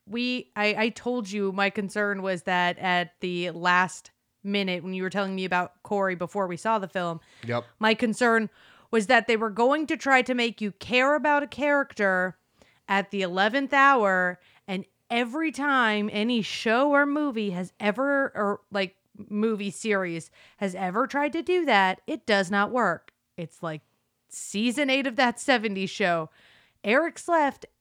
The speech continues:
Speaker 1: and Kelso's left. No one gives a shit about whoever the fuck Randy is.
Speaker 2: <laughs>
Speaker 1: Like, nobody cares about him. You can't make us care about him.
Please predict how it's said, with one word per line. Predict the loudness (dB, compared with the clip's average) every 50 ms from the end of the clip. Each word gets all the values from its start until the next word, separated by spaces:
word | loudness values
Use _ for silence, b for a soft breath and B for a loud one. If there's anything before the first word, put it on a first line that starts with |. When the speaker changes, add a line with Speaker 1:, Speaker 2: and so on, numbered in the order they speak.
| _ _ _ _ _ -4
Speaker 1:
and | 0 2 2 2 2 0 -2 -4
Kelso's | 0 2 2 2 2 0 -2 0 2
left. | 2 0 0 0 -4 -4
No | 0 2 2 4
one | 2 2 0
gives | 0 0 -2 -2 -2 -2
a | -4 -2
shit | -2 -4 -4 0 2 0 0 0 -2
about | -4 0 4 4 4 4 2
whoever | 2 2 2 2 2 0
the | -2 -2
fuck | -4 0 0 2 2 2 0 -6
Randy | -4 -2 0 2 2 0 0 -2 -2 -4 -4 -6 -6
is. | -4 -4 -4 -4 -4 -6 -12 -10 -6
Speaker 2:
<laughs> | -6 -6 B B B B B B B B -2
Speaker 1:
Like, | 2 4 4 4 2 0 -4 _ -4
nobody | -4 -2 0 2 0 0
cares | 0 0 2 4 4 4 2
about | 2 4 4 4 4 4 0 -4
him. | -2 -2 0 -2 -2 -4 -8 b b b b b b
You | -8 -4
can't | -2 0 -2 -2 -2 -2
make | 0 -2 -2 0 -2
us | -4 -4 -2
care | -2 2 2 4 2
about | 4 4 4 4 4 2 0
him. | -2 0 0 -2 -2